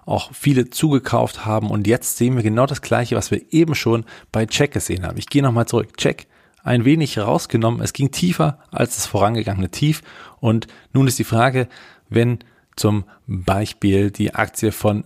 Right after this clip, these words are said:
Zscaler dieses Niveau nochmal erreicht. Das kann natürlich sehr schnell passieren und aktuell befinden wir uns sehr nah dran. Die zweihundertneunzehn sind jetzt gerade im Moment ein Widerstand, aber wenn sie überlaufen wird und man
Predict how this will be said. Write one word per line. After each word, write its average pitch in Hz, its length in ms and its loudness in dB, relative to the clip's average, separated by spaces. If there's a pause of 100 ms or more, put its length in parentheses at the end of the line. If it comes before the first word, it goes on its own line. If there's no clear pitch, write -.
Zscaler - 760 0 (1500)
dieses 110 560 2
Niveau 98 300 2
nochmal 98 280 0
erreicht. 92 560 -2 (220)
Das - 180 -6
kann 110 160 0
natürlich 101 360 -2
sehr 98 140 0
schnell 95 200 -2
passieren 113 360 2
und 101 120 0
aktuell 135 420 -2
befinden 135 420 -2
wir 117 80 -2
uns - 240 -4
sehr 131 200 0
nah 110 260 0
dran. 90 220 -4
Die 104 100 0
zweihundertneunzehn 120 840 0 (260)
sind 139 280 0
jetzt - 280 0
gerade 120 280 0
im 110 60 0
Moment 104 460 -2
ein 98 260 -4
Widerstand, 151 560 2
aber 110 280 2
wenn 113 260 0
sie 107 80 0
überlaufen 101 800 0
wird 151 160 4
und 113 240 -6
man 92 200 -2